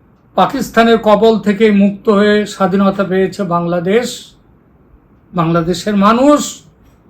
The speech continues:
সেই ভারত আজ সে দেশের মানুষের কাছে যেন পয়লা নম্বর শত্রু।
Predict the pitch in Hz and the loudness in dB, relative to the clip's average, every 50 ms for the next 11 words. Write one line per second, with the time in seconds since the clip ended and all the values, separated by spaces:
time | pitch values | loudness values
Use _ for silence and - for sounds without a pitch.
0 | _ _ _ _ _ _ - - - 202 202 214 196 160 135 123 170 190 202 240 | _ _ _ _ _ _ -16 -4 -2 0 0 0 0 -2 -4 0 2 2 4 6
1 | 269 262 - - 254 226 180 170 165 - - - - _ _ _ _ _ _ _ | 6 4 4 4 4 4 4 4 0 -2 -8 -16 -20 _ _ _ _ _ _ _
2 | _ _ - - - 202 190 196 202 190 - 208 202 190 180 170 175 185 196 190 | _ _ -18 -4 -2 -2 0 0 -2 -2 -2 -2 -2 -2 -2 -2 -2 -2 -2 -4
3 | - - 208 196 180 170 - 190 180 - - 190 156 139 135 - - _ _ _ | -4 -4 -4 -4 -4 -2 -2 -2 -2 -2 -4 -4 -4 -4 -8 -12 -20 _ _ _
4 | _ _ _ _ _ _ _ _ _ _ _ _ _ _ 170 160 190 202 196 185 | _ _ _ _ _ _ _ _ _ _ _ _ _ _ -2 0 2 2 2 0
5 | - - - 196 190 196 208 214 208 208 202 196 196 196 185 190 180 - - - | -2 0 0 2 2 2 2 2 0 2 2 2 2 2 2 0 -4 -4 -6 -8
6 | 180 160 - - - 165 156 139 139 | -8 -8 -8 -10 -14 -16 -14 -14 -16